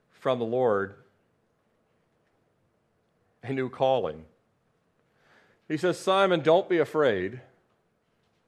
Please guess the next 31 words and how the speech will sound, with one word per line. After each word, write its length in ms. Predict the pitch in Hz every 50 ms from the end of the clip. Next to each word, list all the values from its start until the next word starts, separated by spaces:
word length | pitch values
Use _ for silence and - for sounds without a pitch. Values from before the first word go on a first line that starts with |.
| _ _ _ _ _ _ _ _ _ _ _ _ _ _ _ _ _ _ _ _ _ _ _ _
because 540 | 120 127 123 - 131 123 120 117 - - - _ _
all 240 | 120 131 151 165 156
of 80 | 139
us 160 | 139 120 - - 131 - -
are 140 | 123 120 110
afraid 480 | 104 - - - 120 117 110 107 95
to 60 | 98 92
go 200 | 87 101 98 92
catch 400 | - - 110 98 87 - - -
men. 260 | 95 87 78 71 - - _ _ _ _ _ _ _ _ _ _ _ _ _ _ _ _ _ _ _ _ _ _ _ _ _ _ _ _ _ _ _ _ _ _ _ _ _
We 120 | - 123 131
are, 180 | 143 156 123 104
aren't 100 | 110 104
we? 160 | 64 73 76 - _ _ _ _ _ _ _
The 80 | - 104
fear 320 | - - 123 123 131 143
of 120 | 147 147 143
a 60 | 143
man, 260 | 131 113 104 95 92 - _
fear 220 | _ _ 143 147 151
of 80 | 131
man 200 | 117 120 117 113
is 80 | 107 92
a 80 | 92 85
snare. 460 | - - - 107 101 92 82 76 78 - _ _ _ _ _ _ _ _ _ _ _ _ _ _ _ _ _ _ _ _ _ -
All 140 | 95 95
the 60 | 87 85
prophets 440 | - 123 123 135 139 139 139 -
dealt 260 | - - 127 127 131 -
with 200 | 127 120 104 123
it. 120 | 120 -